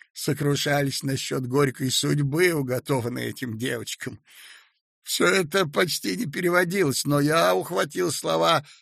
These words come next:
«рак», «война» и тому подобные. Полный успех. <laughs> У меня ладони болят от рукопожатий. Никогда ещё посетители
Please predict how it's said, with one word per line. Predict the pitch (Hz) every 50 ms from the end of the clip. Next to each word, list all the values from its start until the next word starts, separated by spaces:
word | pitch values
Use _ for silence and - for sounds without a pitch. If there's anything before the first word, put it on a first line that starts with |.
| _ -
«рак», | 139 123 127 135 170 202 220 220 - - - _ _ _ _ _ _ -
«война» | 117 127 135 135 127 117 120 123 147 180 208 214 190 180 143 - - _ _ _ -
и | 151 160 175 170 147 - - _ _ _ _ _
тому | - - 160 156 156 160 156 143
подобные. | - - 160 151 139 139 139 139 131 120 110 113 117 113 110 104 98 - _ - - - - _ _ _ _ _ _ _ -
Полный | - 165 180 196 208 190 185 180 165 151 143 143
успех. | 143 135 - - - - 135 120 117 - - - - - - - - - - - - -
<laughs> | - 175 147 - - 160 - - - - - 143 - _ - 214 190 180 170 160 190 277 - -
У | - -
меня | 180 240 - 180 175 185 190 190 185
ладони | 185 208 208 185 175 170 180 196 185 175 156 143 139
болят | 131 123 135 147 143 143 147 135 120 - - - - -
от | - 156 143 147 -
рукопожатий. | 170 165 147 147 - 147 135 - - 143 139 127 127 135 131 131 - - - 143 143 - - - _ _ - 180 147 - - - - -
Никогда | 151 143 151 - - 151 147 147 147 143 147 151 170 160
ещё | 151 147 143 - - 143
посетители | 135 143 - 147 131 - - 147 135 123 - 139 135 - - - 127 131 131 117